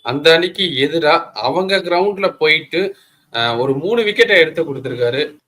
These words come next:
அதுவும் குறிப்பா பார்த்தா பில் சால்ட்டோட அந்த போல்ட், அதெல்லாம் எப்படி பாக்குறீங்க சார்? அதுவும் அந்த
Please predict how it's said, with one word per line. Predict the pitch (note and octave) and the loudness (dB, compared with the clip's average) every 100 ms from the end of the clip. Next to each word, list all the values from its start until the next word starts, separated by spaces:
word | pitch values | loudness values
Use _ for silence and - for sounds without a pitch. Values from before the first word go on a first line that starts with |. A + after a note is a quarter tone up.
| _ | _
அதுவும் | B2 D3 F#3+ F#3 | -2 -2 -2 -2
குறிப்பா | F3 F3+ F#3 E3 | -2 0 0 0
பார்த்தா | C#3 C3+ D#3 C3 A2+ G#2 G2+ G#2 _ _ _ | -2 -2 0 0 -2 -6 -8 -14 _ _ _
பில் | - F#3+ G3+ | -8 -8 -2
சால்ட்டோட | D#3+ E3 E3 D#3 B2 | 0 0 0 -2 -2
அந்த | A2 A2 - B2+ | -6 -12 -10 -6
போல்ட், | D3+ E3+ - A2+ - - - - - | -4 -6 -8 -8 -8 -12 -20 -20 -12
அதெல்லாம் | A#2 D3 F3 | -8 -6 -6
எப்படி | C#3+ C#3+ G3 - | -8 -8 -8 -6
பாக்குறீங்க | D#3+ B2+ A2+ G#2+ | -6 -6 -14 -10
சார்? | A2+ A#2+ - | -6 -6 -6
அதுவும் | G#2+ G#2+ E3+ | -10 -6 -6
அந்த | D#3 A#2+ | -6 -8